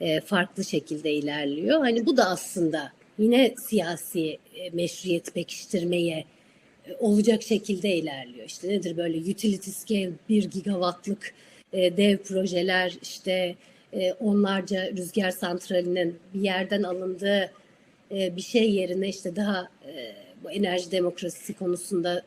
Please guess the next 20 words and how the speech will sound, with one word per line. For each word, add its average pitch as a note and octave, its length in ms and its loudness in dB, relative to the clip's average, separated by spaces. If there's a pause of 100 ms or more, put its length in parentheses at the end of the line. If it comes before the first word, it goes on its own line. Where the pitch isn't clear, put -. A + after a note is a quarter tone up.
(160)
e, E3 200 -4 (100)
konuşulan E3+ 540 -2
işte D#3+ 340 -8
daha, E3 340 -8 (420)
e, B2+ 640 -6
kooperatiflere F3+ 840 0
dayalı E3+ 280 -2
vesaire F3+ 480 0
bir F3 60 -6
yapı G#3 260 2
olsaydı A#3+ 480 2
hani C4 200 4
belki B3 300 4
o - 20 2
zaman B3 380 4 (360)
kömürün A#3+ 360 6
kömür A#3+ 280 2
olmasından A#3+ 760 0
dolayı A3+ 340 2
diyebilirdik. G#3 680 2